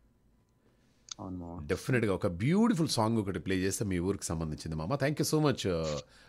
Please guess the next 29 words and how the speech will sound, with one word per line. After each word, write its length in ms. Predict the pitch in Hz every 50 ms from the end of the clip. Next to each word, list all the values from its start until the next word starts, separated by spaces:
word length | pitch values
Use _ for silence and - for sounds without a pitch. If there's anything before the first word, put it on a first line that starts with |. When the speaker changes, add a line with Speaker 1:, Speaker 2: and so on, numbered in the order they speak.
| - -
Speaker 2:
లాల్ 200 | 87 95 107 104
మామ. 180 | 92 85 71 67 - - _ _ - - - -
రెగ్యులర్గా 360 | 104 117 127 143 156 151 156
కాల్ 260 | 139 - 135 143 156
చేస్తూ 200 | 151 135 - 156
ఉండండి. 260 | 147 143 143 - - 143
Speaker 1:
లాల్ 120 | 135 135
Speaker 2:
అలాగే 260 | 135 143 135 - - - - - - -
Speaker 1:
లాల్ 240 | 123 143 - 165
కాదు 140 | 165 165 147
మామ, 380 | 131 113 107 113 135 160 170 - 113
మంగీలాల్. 500 | 113 117 120 131 139 131 120 101 90 87 107
Speaker 2:
మంగీలాల్, 460 | 110 123 143 147 139 117 92 85 -
అదే 160 | - 107 127
ప్రేమగా 360 | 107 117 117 120 131 131 123
లాల్ 280 | 104 92 92 98 110 110
అన్నాను 260 | 92 85 85 82 76
మామ. 240 | 76 71 71 71 76 - - _ _ - - - - - - - - - - _ - - - 104
నువ్వు 200 | 110 107 104 147
ఈ 40 | 156
Speaker 1:
ఓకే, 160 | 156 131 -
Speaker 2:
నెక్స్ట్ 220 | 113 110 - -
Speaker 1:
ఓకే. 60 | 151
Speaker 2:
టైమ్ 80 | 143 131
కాల్ 180 | 139 135 135 143
చేసినప్పుడు 300 | 139 120 143 139 131 123
లాల్ 220 | 113 113 131 131
సలాం 240 | 110 127 117 113 104
అంటావు. 260 | 87 78 65 - -